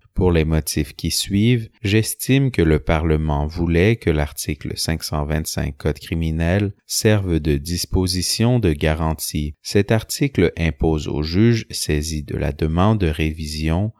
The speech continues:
la responsabilité indépendante de se demander si le maintien en détention du prévenu est justifié. Il prévoit par ailleurs un mécanisme discrétionnaire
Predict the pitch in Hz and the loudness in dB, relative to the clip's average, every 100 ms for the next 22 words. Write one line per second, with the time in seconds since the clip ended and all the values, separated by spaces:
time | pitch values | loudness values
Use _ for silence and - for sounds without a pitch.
0 | - 98 90 87 95 - 101 90 90 82 | -2 2 4 4 0 0 -2 0 0 0
1 | 82 82 - - 76 - 85 80 82 87 | 0 -2 -2 0 0 0 -2 0 0 0
2 | 85 85 90 120 120 78 - 69 101 80 | 0 2 2 2 2 0 -2 -4 0 0
3 | 85 82 80 82 90 110 - - - 120 | 0 0 -2 0 0 0 -4 -8 0 4
4 | 107 87 95 104 - 123 139 123 82 76 | 4 4 2 0 0 0 2 2 2 -2
5 | 76 78 - 85 82 - 76 - 90 90 | -2 -4 -4 -6 -6 -8 -6 -2 -2 -2
6 | 101 123 117 90 90 - - 80 - 82 | 2 4 4 2 -4 -8 -10 -12 -4 0
7 | 78 - _ 90 85 - 90 85 82 80 | 0 -4 _ 0 0 0 0 0 0 -2
8 | 76 78 80 80 85 98 113 107 80 78 | 0 -2 0 0 2 2 2 2 0 -2
9 | - 80 78 73 - 87 - 90 85 - | -2 -2 -2 -4 -6 -8 -8 -8 -8 -4
10 | 87 - 85 80 80 85 98 | -4 -2 -2 0 0 0 0